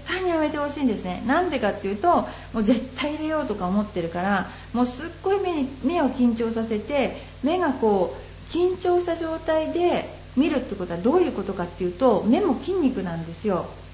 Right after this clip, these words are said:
そうすると、ぐっと目の筋肉が収縮した状態で見るから、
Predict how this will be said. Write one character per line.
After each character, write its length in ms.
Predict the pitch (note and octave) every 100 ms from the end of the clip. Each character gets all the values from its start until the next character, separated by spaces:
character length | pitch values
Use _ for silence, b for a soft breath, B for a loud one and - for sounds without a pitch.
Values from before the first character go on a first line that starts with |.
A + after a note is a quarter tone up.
| -
そ 120 | D#4 D#4+
う 40 |
す 120 | E4
る 120 | E4
と、 220 | - E4+ A#3+
ぐ 240 | G#3+ F#4
っ 20 |
と 180 | - G#3
目 180 | B3 D4+
の 320 | C4 F3+ - -
筋 120 | D4+
肉 200 | C#4 F#3+
が 100 | F3+
収 220 | - C#4
縮 240 | C4 -
し 100 | B3+
た 120 | C#4 B3+
状 160 | C4
態 220 | C4 B3
で 100 | B3
見 100 | C4
る 100 | B3
か 140 | - D#3+
ら、 240 | G#3 F#3